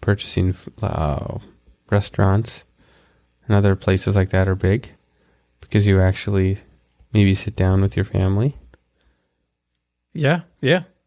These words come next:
Speaker 1: I never even thought about that. Like, you have a really good time with your family.
Speaker 2: Yeah.
Speaker 1: But you're sitting down together.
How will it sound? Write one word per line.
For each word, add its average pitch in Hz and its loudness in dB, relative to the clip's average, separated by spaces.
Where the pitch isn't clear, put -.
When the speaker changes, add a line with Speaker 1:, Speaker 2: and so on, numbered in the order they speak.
Speaker 1:
I 117 -6
never 131 2
even 127 2
thought 127 2
about 104 -2
that. 90 -8
Like, 110 -2
you 135 2
have 123 0
a 113 -4
really 131 0
good 139 0
time 147 -2
with 151 -6
your 165 -8
family. 165 -12
Speaker 2:
Yeah. 131 0
Speaker 1:
But 123 0
you're 127 -2
sitting 110 -2
down 135 -2
together. 101 -6